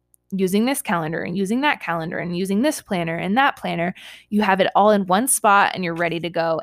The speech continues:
and it makes it easy for you. All right. This is the last tip,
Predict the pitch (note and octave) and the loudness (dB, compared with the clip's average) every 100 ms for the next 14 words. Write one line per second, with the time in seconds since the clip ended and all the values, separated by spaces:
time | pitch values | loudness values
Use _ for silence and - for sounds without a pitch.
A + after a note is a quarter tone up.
0 | - - - - F#3 F#3 F3 - - F#3+ | -6 -10 -10 -14 -8 -6 -6 -10 -8 -8
1 | F3+ F3 F3 - F3 D#3 D3 - - _ | -6 -6 -8 -8 -8 -8 -8 -10 -12 _
2 | _ _ _ _ _ _ _ _ _ _ | _ _ _ _ _ _ _ _ _ _
3 | - A3 F#3 - _ - - _ C4 C4 | 0 2 2 0 _ -20 -20 _ 0 2
4 | C4+ A#3 A3+ A3 D4 - B3+ D4+ G#4 | 2 4 6 4 0 -4 0 2 2